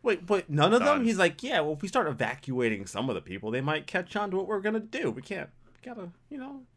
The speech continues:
Speaker 1: can't evacuate. We gotta,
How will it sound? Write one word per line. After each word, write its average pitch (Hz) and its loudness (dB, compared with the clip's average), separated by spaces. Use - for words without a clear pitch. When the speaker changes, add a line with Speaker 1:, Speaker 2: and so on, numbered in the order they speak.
Speaker 1:
can't 208 -6
evacuate. 208 -6
We - -10
gotta, 131 -6